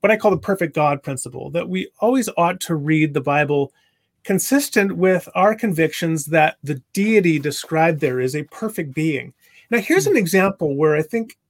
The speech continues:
Speaker 1: probably this is less controversial. Uh, there are many passages, like in, in Genesis chapter six, where it describes God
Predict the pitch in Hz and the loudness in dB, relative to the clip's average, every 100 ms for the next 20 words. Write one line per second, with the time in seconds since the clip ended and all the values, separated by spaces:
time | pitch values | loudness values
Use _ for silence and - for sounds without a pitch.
0 | _ _ - 226 226 196 170 185 - 151 | _ _ -4 0 2 2 2 0 0 -4
1 | 147 165 - - 165 147 - 127 127 139 | 0 0 -2 -6 -4 -4 -6 -6 -6 -6
2 | - 123 - _ _ _ _ _ _ _ | -10 -12 -16 _ _ _ _ _ _ _
3 | - 160 160 - 165 233 285 220 208 196 | 2 4 4 2 4 6 6 4 2 0
4 | 175 165 156 147 151 143 147 170 170 - | 0 0 0 -2 -4 -4 0 0 0 -6
5 | - 180 160 147 139 - 147 139 131 - | -2 2 2 0 -6 -6 -4 -4 -6 -4
6 | 165 160 160 - 160 143 131 - 156 110 | -4 -2 -6 -8 -6 -6 -8 -6 -6 -6
7 | - - _ _ _ _ _ - 185 202 | -12 -20 _ _ _ _ _ 2 4 4
8 | 196 190 - 208 247 320 - - 165 156 | 2 -4 -4 -2 -2 -4 -6 -2 0 0
9 | 131 147 | -2 -4